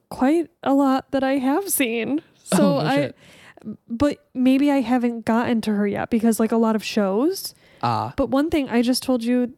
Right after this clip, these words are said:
Speaker 1: that I just started the other day watching that show Tagged.
Speaker 2: Oh, yeah, yeah, yeah.
Speaker 1: And she's in that.
Speaker 2: No
Speaker 1: And
Speaker 2: shit.
Speaker 1: I have not, um, yeah, so, okay,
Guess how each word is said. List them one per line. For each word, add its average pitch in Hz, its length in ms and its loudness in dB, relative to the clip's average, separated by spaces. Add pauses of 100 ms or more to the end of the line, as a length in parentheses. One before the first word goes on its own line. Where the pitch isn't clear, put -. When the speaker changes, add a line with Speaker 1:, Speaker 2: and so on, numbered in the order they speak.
Speaker 1:
that 240 120 0
I 233 100 2
just 220 200 -4
started 233 300 0
the 226 120 0
other 220 180 0
day 220 140 2
watching 208 480 -2
that 208 180 -4
show 214 220 0
Tagged. 214 580 -2 (180)
Speaker 2:
Oh, 247 80 2
yeah, 294 180 4
yeah, 311 100 2
yeah. 311 320 2
Speaker 1:
And 247 200 0
she's 254 420 -2
in 269 160 -2
that. - 340 -4
Speaker 2:
No 233 80 0
Speaker 1:
And 226 80 2
Speaker 2:
shit. 220 80 2
Speaker 1:
I 220 360 0
have 214 160 -6
not, 220 480 -6
um, 120 440 -4 (920)
yeah, 302 160 2
so, 247 320 0
okay, 269 280 0